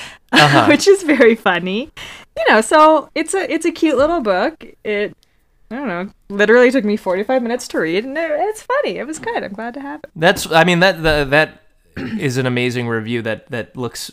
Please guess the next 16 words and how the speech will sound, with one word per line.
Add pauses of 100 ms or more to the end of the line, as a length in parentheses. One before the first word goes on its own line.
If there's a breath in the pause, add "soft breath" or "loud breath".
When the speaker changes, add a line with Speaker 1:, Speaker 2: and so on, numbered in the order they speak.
Speaker 2:
fun
in
a
way
I
would
enjoy.
I
will
probably
order
that
book. (140)
Speaker 1:
Yeah, (420)
if,
yeah,